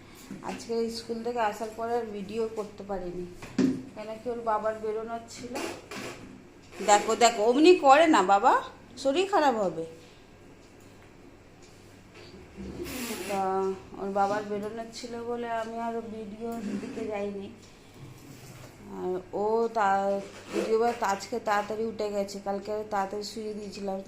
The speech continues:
ন-, সাড়ে নটার মধ্যে, মানে আজকে আটটার আগেই উঠে গেছে।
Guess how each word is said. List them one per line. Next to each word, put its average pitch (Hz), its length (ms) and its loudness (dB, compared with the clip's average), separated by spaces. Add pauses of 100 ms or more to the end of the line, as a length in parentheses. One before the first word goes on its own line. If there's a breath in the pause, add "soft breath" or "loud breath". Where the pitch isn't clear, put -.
(140)
ন-, 190 180 -2
সাড়ে 196 300 -4
নটার 202 240 -6
মধ্যে, 180 360 -8 (800 loud breath)
মানে 202 140 -6
আজকে 196 380 -4 (720)
আটটার 202 440 -2
আগেই 220 300 2
উঠে 175 260 -2
গেছে। 160 320 -6